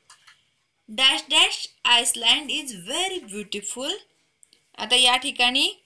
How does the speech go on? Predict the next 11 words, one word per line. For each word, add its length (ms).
पहिल्या 400
ठिकाणी 400
आयसलँड 540
पूर्वी 320
एन 240
येईल. 300
श्रीलंका 720
is 360
an 260
island. 800
The 180